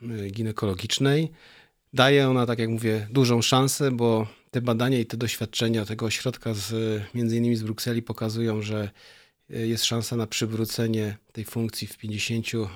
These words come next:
e, procentach, a z tych pięćdziesięciu procent, e, e,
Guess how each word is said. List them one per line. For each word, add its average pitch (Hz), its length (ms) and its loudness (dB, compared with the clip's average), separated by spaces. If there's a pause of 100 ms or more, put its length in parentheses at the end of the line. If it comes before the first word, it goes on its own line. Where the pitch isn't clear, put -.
(180)
e, 104 40 -6
procentach, 123 880 -4 (480)
a 110 460 -2
z - 140 -10
tych - 140 -10
pięćdziesięciu 117 480 -4
procent, 113 580 -6
e, - 20 -8 (1400)
e, 127 40 -6